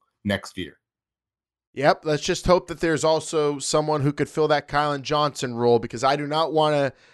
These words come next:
Speaker 2: I, I feel he was really overlooked this season. That was a tremendous pickup, uh, and leadership and consistency all season long, Pam.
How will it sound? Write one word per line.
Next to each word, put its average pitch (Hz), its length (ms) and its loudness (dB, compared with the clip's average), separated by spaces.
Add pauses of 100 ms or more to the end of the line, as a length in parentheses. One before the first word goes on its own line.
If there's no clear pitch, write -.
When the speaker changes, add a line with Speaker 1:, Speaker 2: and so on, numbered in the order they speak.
(160)
Speaker 2:
I, 156 140 4 (180)
I 147 80 0
feel 196 220 0
he 165 120 0
was 139 140 -2
really 185 260 -2
overlooked 139 580 0
this 131 140 0
season. 123 420 -2
That 127 100 6
was 127 120 0
a 113 120 -6
tremendous 139 600 -2
pickup, 127 540 0 (420)
uh, 123 300 2
and 120 320 -4
leadership 151 800 0
and 120 180 -4
consistency 131 800 -4
all 120 160 4
season 107 400 -4
long, 101 220 -2
Pam. 90 340 -12